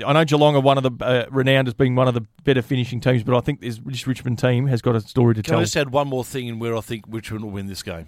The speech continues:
Speaker 1: Yeah.
Speaker 2: If they continue just to do what they do best, and that is play tough football.
Speaker 1: Pressure.
Speaker 2: Don't get all fancy because it's a final and think that because you're a final, you know, you're a classy type team. You're a working class team. You're a hard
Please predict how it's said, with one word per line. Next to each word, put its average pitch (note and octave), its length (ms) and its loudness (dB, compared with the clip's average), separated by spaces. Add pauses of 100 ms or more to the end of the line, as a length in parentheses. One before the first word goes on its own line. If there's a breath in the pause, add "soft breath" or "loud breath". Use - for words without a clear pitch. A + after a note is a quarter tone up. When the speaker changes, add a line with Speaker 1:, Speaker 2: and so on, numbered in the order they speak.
(140)
Speaker 1:
Yeah. A2+ 140 -2 (280 soft breath)
Speaker 2:
If A2+ 140 -10
they A2+ 140 -2
continue D3 640 -2
just A#2 220 -6
to G2+ 60 -14
do A#2 160 -2
what B2+ 120 -2
they A2+ 100 -4
do G2+ 220 -4
best, G2 280 -8
and G#2 100 -10
that G#2 100 -4
is G2 100 -10
play G2+ 220 -6
tough - 340 -8
football. F2+ 500 -12 (140)
Speaker 1:
Pressure. - 300 -2
Speaker 2:
Don't C#3 160 0
get E3 160 -2
all D#3 160 -2
fancy B2 420 -6
because A2 240 -8
it's G#2+ 160 -10
a A2 60 -8
final G#2 480 -6
and G2 100 -12
think G#2 220 -10
that G#2 160 -8
because F#2 260 -6
you're G2+ 120 -4
a - 20 -6
final, G2+ 400 -4
you F#2+ 100 -4
know, G2 80 -4
you're F#2 300 -4 (100)
a G#2 60 -8
classy G2+ 600 -6
type G2 340 -6
team. G2 320 -6 (360 soft breath)
You're A2+ 160 -4
a G#2+ 60 -4
working C3 500 0
class G2+ 340 -6
team. F#2+ 360 -8
You're G2 140 -8
a F2+ 40 -10
hard B2+ 600 -4